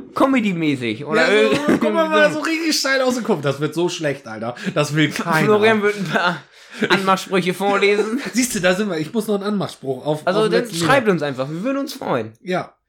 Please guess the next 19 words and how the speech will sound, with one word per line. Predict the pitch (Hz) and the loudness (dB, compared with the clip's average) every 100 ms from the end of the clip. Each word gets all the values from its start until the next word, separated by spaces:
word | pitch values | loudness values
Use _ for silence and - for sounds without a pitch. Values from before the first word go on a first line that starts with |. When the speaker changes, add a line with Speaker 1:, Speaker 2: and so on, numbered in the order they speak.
| 135 | -8
Speaker 2:
Das | 139 | -2
Speaker 1:
Kein | 220 262 | 0 0
Speaker 2:
schreibt, | 233 | 0
Speaker 1:
Weg | 269 | -2
Speaker 2:
das | 190 143 | 0 0
Speaker 1:
ist | |
uns | 247 | 2
Speaker 2:
schreibt | 165 | 2
Speaker 1:
zu | 170 | 2
Speaker 2:
eh, | - | 2
Speaker 1:
weit. | 208 170 147 - | 2 2 0 -4
Speaker 2:
<laughs> | |
das | 320 - | -4 -4
schreibt | - 302 330 | -6 -6 -4
eh | - | -4
keiner, | - 269 262 | -4 -6 -6
Alter. | 233 147 147 143 | -8 -6 -6 -6
Speaker 1:
Oh, | 107 110 | -8 -8
schade. | - 110 98 98 | -6 -6 -6 -10